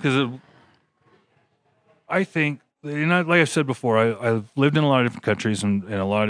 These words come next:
different states, and, and one of the things that is, uh, that I believe to my core is that Utah, Utahns are some of the most ferociously loyal consumers to local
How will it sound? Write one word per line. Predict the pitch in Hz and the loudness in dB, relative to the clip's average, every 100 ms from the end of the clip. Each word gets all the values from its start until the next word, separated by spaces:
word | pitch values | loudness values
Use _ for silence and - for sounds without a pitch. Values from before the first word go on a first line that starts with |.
| 101 | -4
different | 92 | -8
states, | - 92 95 - | -6 -6 -8 -10
and, | 95 95 _ _ _ _ _ _ | -10 -10 _ _ _ _ _ _
and | 110 107 | -4 2
one | 123 | 4
of | 131 | 2
the | 117 | 2
things | 120 113 | 2 2
that | 104 104 104 | 2 2 2
is, | 104 95 - - _ _ _ _ _ _ _ | 0 -4 -14 -20 _ _ _ _ _ _ _
uh, | 110 101 98 95 95 92 - _ | -6 -4 -4 -4 -6 -10 -18 _
that | 131 | 0
I | 110 | 0
believe | 110 123 117 | 2 2 0
to | - | 0
my | 107 | -4
core | 92 - - 160 110 104 | -4 -4 2 4 4 4
is | 101 98 | 2 0
that | 107 101 104 - - - - _ - | 2 2 0 -6 -20 -20 -20 _ -6
Utah, | 139 135 - 139 120 117 110 107 - _ _ _ _ _ | 0 0 2 2 4 4 2 -2 -10 _ _ _ _ _
Utahns | 160 165 - 151 127 104 120 127 - - _ _ _ _ | -2 0 2 2 2 0 0 -2 -8 -14 _ _ _ _
are | 113 110 107 | 2 2 2
some | - 135 | 2 2
of | 127 | 2
the | |
most | 120 117 110 | 2 2 0
ferociously | - 107 117 113 123 131 120 | -2 2 2 2 -2 -2 0
loyal | 107 107 101 98 92 _ _ _ - - _ _ _ _ _ 175 | 2 4 4 2 -2 _ _ _ -20 -20 _ _ _ _ _ -14
consumers | - 117 - 131 117 98 101 | -6 -4 0 2 2 0 -2
to | - 117 107 | -2 0 0
local | 107 92 92 107 101 | 0 0 -2 -4 -4